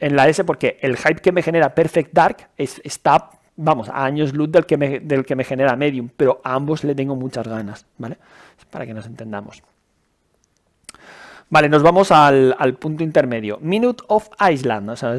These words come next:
hemos estado abajo, hemos estado arriba, ahora vamos a quedar un poco más por en medio. Bueno, medio, medio bajo <laughs> otra vez. Eh, Minute of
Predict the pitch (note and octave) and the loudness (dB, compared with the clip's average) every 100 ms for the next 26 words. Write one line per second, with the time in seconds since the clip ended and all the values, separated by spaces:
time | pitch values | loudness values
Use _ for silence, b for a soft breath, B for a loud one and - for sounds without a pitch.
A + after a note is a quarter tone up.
0 | C3 D3+ D3 C3 B2+ B2 G3 G#3+ E3 A#2+ | -2 -2 -4 0 4 6 4 4 -4 -4
1 | C3 A2+ A#2+ F#3+ A3 C3+ C#3 C#3+ D3 D#3 | -2 -2 0 0 0 0 -2 -4 -2 0
2 | D3+ D#3+ D3 D3 C3+ C3+ - B2+ A#2 B2+ | 2 2 0 -4 -2 -2 -2 -4 -2 -4
3 | A#2 G#2+ - _ _ b b b - D#3+ | -2 -4 -6 _ _ b b b -4 -2
4 | D3 D#3+ D#3 E3 E3 D3+ A2+ - - E3+ | 0 2 2 0 0 2 2 -2 -8 -8
5 | C#3 A2 G#2 - B B B - C#3 C#3 | -4 -4 -6 -10 B B B -2 2 4
6 | C#3 C3 C#3 E3+ C#3+ | 4 2 0 -4 -2